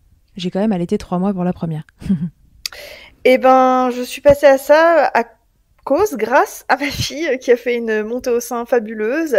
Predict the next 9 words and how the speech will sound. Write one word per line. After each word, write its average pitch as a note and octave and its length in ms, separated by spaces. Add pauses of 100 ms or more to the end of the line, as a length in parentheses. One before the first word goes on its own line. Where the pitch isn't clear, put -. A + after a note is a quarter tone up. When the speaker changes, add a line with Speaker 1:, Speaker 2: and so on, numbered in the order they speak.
Speaker 2:
après - 280
un A3+ 100
accouchement A#3+ 420
qui B3+ 100
a A#3+ 40
été A3+ 220
très - 200
compliqué. A#3+ 520 (640)
Euh, A3 640